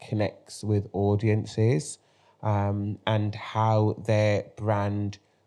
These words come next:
really helps build a community, um, and helps build fans. I think it's so, so important that you, you, you turn your followers to fans, into fans, and,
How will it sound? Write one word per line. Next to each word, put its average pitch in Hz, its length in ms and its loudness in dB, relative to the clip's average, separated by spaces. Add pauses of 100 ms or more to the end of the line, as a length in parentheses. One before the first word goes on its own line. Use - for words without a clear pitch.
(120)
really 110 920 2
helps - 680 -2
build 101 500 2
a - 60 -14
community, 107 920 -2 (360)
um, 101 600 -2
and 101 440 -2
helps - 500 -4
build 101 240 -2
fans. 107 640 -4
I - 60 -16
think 104 240 -12
it's - 180 -14
so, 107 260 0
so 107 140 -4
important 101 580 -4
that 78 100 -4
you, 104 300 -4 (560)
you, 107 140 0 (140)
you 117 120 -4
turn 107 340 0
your 98 140 0
followers 101 500 -4
to 107 120 -10
fans, 101 520 -8
into 107 280 -6
fans, 104 480 -4
and, 98 300 -2